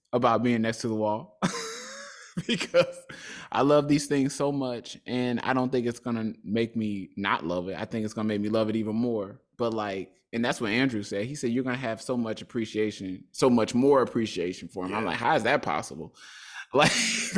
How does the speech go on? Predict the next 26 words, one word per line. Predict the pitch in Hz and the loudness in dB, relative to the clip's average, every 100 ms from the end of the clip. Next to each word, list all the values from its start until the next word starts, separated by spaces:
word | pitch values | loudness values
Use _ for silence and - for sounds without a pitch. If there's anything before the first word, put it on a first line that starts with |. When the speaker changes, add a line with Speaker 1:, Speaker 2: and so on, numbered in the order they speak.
| - | 2
Speaker 1:
that, | - - | 0 0
Speaker 2:
Yeah. | - 120 | 0 4
Speaker 1:
I | |
don't | 143 135 | 4 4
know. | 143 147 - - - - _ - | 4 2 -2 -16 -20 -20 _ 0
Yeah. | 120 120 95 - _ | 2 2 0 -10 _
So | - - | -10 0
Speaker 2:
Being | - 160 | 0 2
able | 160 156 147 | 0 2 0
to, | 135 123 110 | 2 0 -4
being | 120 139 139 | -6 -4 -2
able | 131 123 | -2 -2
to, | 113 104 95 87 _ | -4 -6 -8 -14 _
uh, | 98 95 90 80 - _ _ _ _ _ _ | -10 -8 -8 -10 -14 _ _ _ _ _ _
you | 98 | -10
know, | 90 | -8
ha-, | 95 98 87 | -6 -6 -8
have | - 120 110 | -4 -4 -2
the | 110 | -4
opportunity | 110 98 123 110 98 92 | -4 -6 -8 -8 -8 -8
to | |
stand | - - 117 107 107 107 92 95 | -10 -8 -6 -4 -4 -6 -8 -6
by | 95 98 101 98 - _ _ _ _ - | -4 -4 -4 -8 -14 _ _ _ _ -6
a | 104 | -6
warm | 101 110 113 107 | 0 2 2 0
up, | 107 101 | -2 -4